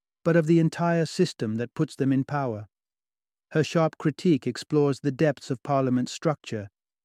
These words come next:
unveils the inherent injustices and inefficiencies, and provides thoughtful insights into potential reforms. Isabel Hardman, a distinguished political journalist, brings her expertise to the forefront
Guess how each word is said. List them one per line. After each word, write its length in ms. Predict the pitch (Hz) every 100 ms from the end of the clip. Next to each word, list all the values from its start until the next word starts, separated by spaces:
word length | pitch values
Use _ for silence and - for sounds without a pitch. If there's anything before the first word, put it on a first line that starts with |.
| _
unveils 560 | 170 175 156 160 160 135
the 160 | 156
inherent 480 | 151 123 156 151 147
injustices 840 | 143 135 156 - 135 - 117 104 -
and 160 | 135 131
inefficiencies, 960 | 143 127 175 160 139 - 110 107 - _ _ _ _ -
and 120 | 160
provides 480 | 165 151 156 151 - -
thoughtful 440 | 170 170 - 165
insights 640 | 170 170 - 127 110 104 -
into 240 | 147 135
potential 540 | 135 127 131 117 131
reforms. 760 | 127 123 127 104 98 95 - - _ _ _ _ _ _ _ _ _ _ _ _ _ -
Isabel 440 | 214 220 202 180
Hardman, 580 | 160 147 117 104 98 92 _ _ _ _ _
a 120 | 156 151
distinguished 640 | 160 - 208 202 190 -
political 360 | 165 160 - 156
journalist, 640 | 143 131 117 110 107 - - _ -
brings 300 | 180 208 -
her 140 | 165
expertise 720 | 165 - - 147 - 156 143
to 100 | -
the 100 | 135
forefront 560 | - 156 139 - 123